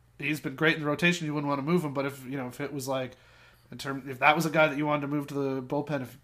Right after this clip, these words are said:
Dubron was a guy you wanted to move, none of those guys, even Norris, for as much as we like him,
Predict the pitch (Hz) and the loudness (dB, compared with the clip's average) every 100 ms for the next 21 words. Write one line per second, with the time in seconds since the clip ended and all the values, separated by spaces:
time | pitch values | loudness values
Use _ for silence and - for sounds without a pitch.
0 | - - 113 135 151 151 147 151 143 139 | -18 -14 -6 0 0 0 0 0 0 -4
1 | 139 135 165 180 226 185 156 139 123 123 | -6 -6 -2 2 4 2 2 0 -2 -4
2 | - _ _ _ _ _ - 202 202 196 | -10 _ _ _ _ _ -2 0 4 4
3 | 185 156 - 147 143 143 131 139 160 147 | 4 2 -2 -2 -2 -4 -2 2 2 0
4 | 107 107 | -8 -14